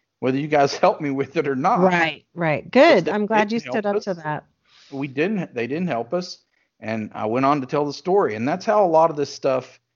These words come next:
Speaker 1: this stuff is. You know, a lot of the white folks, it's not just a matter that they're, that they don't want it talked about or that they're ashamed of it. And in some cases, they're not ashamed of it,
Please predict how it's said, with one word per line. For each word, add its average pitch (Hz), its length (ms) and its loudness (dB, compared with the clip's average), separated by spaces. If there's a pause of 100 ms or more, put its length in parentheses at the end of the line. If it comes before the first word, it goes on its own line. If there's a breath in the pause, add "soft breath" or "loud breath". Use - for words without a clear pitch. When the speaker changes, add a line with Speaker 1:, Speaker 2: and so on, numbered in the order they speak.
(160)
Speaker 1:
this 131 160 -2
stuff 131 320 2
is. 127 320 2
You 120 60 -6
know, 120 160 0
a - 20 -4
lot 127 240 4
of 175 80 -2
the 165 60 0
white 135 340 -4
folks, 127 400 0 (340 soft breath)
it's 131 120 -4
not 208 200 4
just 175 160 -8
a 160 40 -4
matter 135 380 -2
that 117 180 -8
they're, 120 380 -2 (800)
that 117 120 -6
they - 140 4
don't 135 300 0
want 123 180 0
it - 80 -20
talked 113 320 0
about 107 540 -8
or 117 100 -10
that 113 160 -4
they're 117 140 -4
ashamed 110 440 -4
of 104 200 -4
it. - 220 -6 (180)
And 113 180 -10
in 135 140 -4
some 127 180 -2
cases, 113 240 -2
they're 107 100 -6
not 151 220 2
ashamed 104 380 -6
of 117 100 -6
it, 147 140 -8